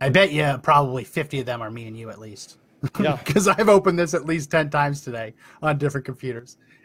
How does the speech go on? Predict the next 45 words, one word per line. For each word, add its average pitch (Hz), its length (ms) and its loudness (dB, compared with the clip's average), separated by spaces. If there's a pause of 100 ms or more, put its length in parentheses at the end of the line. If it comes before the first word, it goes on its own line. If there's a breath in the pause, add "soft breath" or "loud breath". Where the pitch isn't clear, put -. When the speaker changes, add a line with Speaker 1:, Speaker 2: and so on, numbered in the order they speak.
(100)
Speaker 1:
Eight 160 120 4
hundred 170 260 2
nine 151 260 0
for 143 100 -6
that, 135 300 -2 (840)
fifteen 160 760 -2 (460)
seventy-three. 131 580 -2 (960)
So - 120 -4
maybe 247 200 4
that's 339 240 6
a 254 60 -4
good 226 160 2
day 233 180 4
for - 120 -2
them. 117 140 -6
I 131 100 0
don't 165 100 4
know. 120 200 -4 (340)
Speaker 2:
Yeah. 156 220 -2 (280)
Speaker 1:
Maybe, 165 320 0
maybe, 175 320 2
maybe 180 260 2
this 180 260 -2
made 170 240 0
their 160 120 0
month. 151 360 -2 (320)
I, 127 140 -6
I - 20 -6
Speaker 2:
No, 127 120 -6
Speaker 1:
don't 143 140 2
know. 110 180 -6
Speaker 2:
but 170 120 -8
what's 170 200 0
gonna 175 160 -2
make 160 120 2
Speaker 1:
But 131 80 -4
Speaker 2:
their 147 80 -4
month 143 320 -4
is 120 160 -6
when 131 120 -6
I 127 120 -4
own 135 280 -4
everything 131 440 -8
about 120 260 -8
them, 104 200 -18